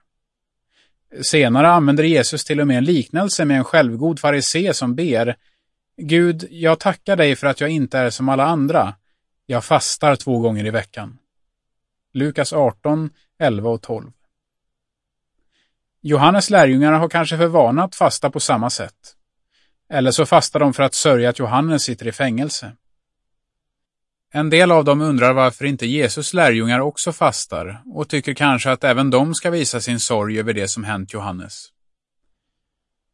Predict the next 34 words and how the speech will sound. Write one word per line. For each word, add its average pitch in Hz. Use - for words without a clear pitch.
Jesus 180
svarar 135
genom 139
att 131
säga: 131
"Brudgummens 147
vänner 160
behöver 180
väl 185
inte 135
sörja 127
så -
länge 135
brudgummen 135
är 139
kvar 170
hos 113
dem. 107
Men 135
det 139
ska 143
komma 139
en 180
tid 151
då 131
brudgummen 131
tas 120
ifrån 156
dem 101
och 110
då 135
ska 156
de 131
fasta." 104